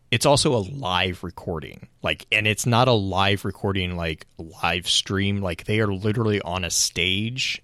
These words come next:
and they're recording it from, like, the back of the, the, f-, the ground floor. Um,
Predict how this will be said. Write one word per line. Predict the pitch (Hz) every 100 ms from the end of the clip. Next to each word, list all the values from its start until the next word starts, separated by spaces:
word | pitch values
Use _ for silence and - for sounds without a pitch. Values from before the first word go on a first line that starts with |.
| _
and | 92 87 87 87 87
they're | 98 98
recording | 92 87 - 110 101 95
it | 90 87
from, | - 90 85 80 78
like, | 73 73 - _ - _ -
the | 80
back | - 80 90 - - -
of | 98 87 -
the, | 90 80 78 - -
the, | 78
f-, | 73 - - - _ -
the | 87 - _ _ _
ground | - 82 90 101
floor. | - 131 131 139 - - - - -
Um, | 123 92 80 78